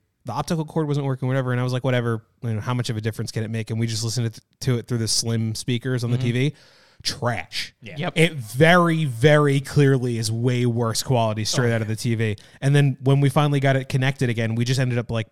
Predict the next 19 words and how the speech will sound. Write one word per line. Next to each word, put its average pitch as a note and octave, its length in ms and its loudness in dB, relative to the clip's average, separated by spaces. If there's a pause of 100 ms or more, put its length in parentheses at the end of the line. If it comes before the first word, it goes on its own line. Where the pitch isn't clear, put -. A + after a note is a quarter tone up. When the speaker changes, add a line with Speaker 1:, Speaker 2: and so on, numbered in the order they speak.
Speaker 1:
power A2+ 280 -4
cycling A2 360 -4
the G#2+ 80 -4
T A2 180 -6
V, A2 220 -2
and G#2 100 -4
I G#2 40 -4
guess A2 160 -4
Speaker 2:
Mm. A2+ 40 -8
Speaker 1:
whatever G#2+ 320 -2
adapter G#2 500 -6
started G#2 260 -4
working G#2+ 320 -4
again. G#2+ 200 -4 (420)
Uh, A2+ 220 0 (200)
thanks, C#3+ 220 0
Samsung. A2+ 360 -4 (440)
And, C3+ 260 4
um, A#2+ 380 2